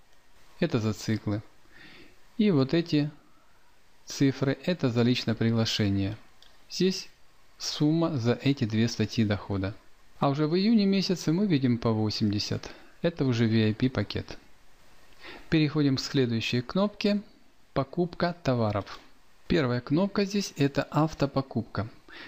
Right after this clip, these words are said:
Вы можете задать ежемесячную покупку.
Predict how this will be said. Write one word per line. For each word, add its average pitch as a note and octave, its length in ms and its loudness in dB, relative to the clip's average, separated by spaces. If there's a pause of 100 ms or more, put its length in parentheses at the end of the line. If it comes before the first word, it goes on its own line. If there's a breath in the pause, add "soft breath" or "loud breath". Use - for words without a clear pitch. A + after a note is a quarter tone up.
(120 loud breath)
Вы D#3+ 140 4
можете G#3+ 320 2
задать D#3 460 0
ежемесячную D3+ 1000 2
покупку. C#3+ 680 -2